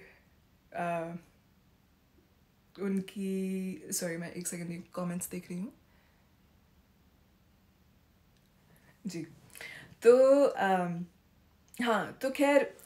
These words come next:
अ, दाग की ज़िंदगी में जो उनकी सबसे बड़ी म्यूज़ थी, वो थी मुन्नी बाई। अब बिल्कुल टिपिकल जो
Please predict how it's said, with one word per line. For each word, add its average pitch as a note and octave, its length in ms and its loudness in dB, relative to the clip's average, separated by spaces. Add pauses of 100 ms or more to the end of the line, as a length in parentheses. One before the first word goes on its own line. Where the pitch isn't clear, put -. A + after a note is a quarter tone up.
(120)
अ, G3 240 0
दाग G3+ 440 6
की D4+ 100 4
ज़िंदगी A#3+ 420 2
में A3+ 460 0
जो G3+ 480 -2 (100)
उनकी G3+ 500 -4
सबसे G3+ 300 0
बड़ी G3 220 2
म्यूज़ A3+ 440 4
थी, F3 280 -10 (240)
वो F#3+ 180 0
थी G#3+ 360 -6
मुन्नी G3 440 0
बाई। C#3 260 -4 (1120)
अब A3 80 -2
बिल्कुल D#4+ 360 2 (220)
टिपिकल D4 640 0
जो B3+ 200 -2